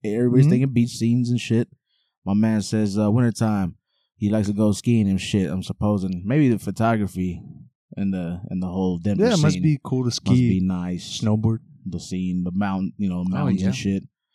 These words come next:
Speaker 1: So yeah, hell yeah, that's, that's pretty
Speaker 2: That
Speaker 1: cool.
Speaker 2: does sound
Speaker 1: Different.
Speaker 2: like a good spot to be. So yeah, that's the question of the week. That's the people that, um, answered our question,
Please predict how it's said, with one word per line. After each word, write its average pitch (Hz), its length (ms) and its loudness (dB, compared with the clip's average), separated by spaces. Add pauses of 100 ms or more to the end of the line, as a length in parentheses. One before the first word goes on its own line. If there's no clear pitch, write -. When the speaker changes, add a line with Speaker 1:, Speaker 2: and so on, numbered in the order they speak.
(400)
Speaker 1:
So - 160 -14
yeah, 151 260 2
hell 151 160 4
yeah, 135 220 2 (300)
that's, 113 180 -4
that's 117 200 -4
pretty 98 200 -2
Speaker 2:
That 123 120 -4
Speaker 1:
cool. 98 120 0
Speaker 2:
does 113 160 -6
sound 107 180 -4
Speaker 1:
Different. 101 240 0
Speaker 2:
like - 20 -6
a 101 60 -6
good 104 160 -6
spot 98 320 -2
to - 80 -6
be. 104 200 0 (800)
So - 200 -14
yeah, 151 300 0
that's 127 300 -6
the 123 100 -6
question 135 380 -4
of 127 100 -4
the 113 60 -6
week. 131 220 -4
That's 117 200 -8
the - 60 -14
people 110 300 -16
that, 98 220 -10 (220)
um, 95 240 -18 (720)
answered 131 320 2
our 117 140 2
question, 135 560 0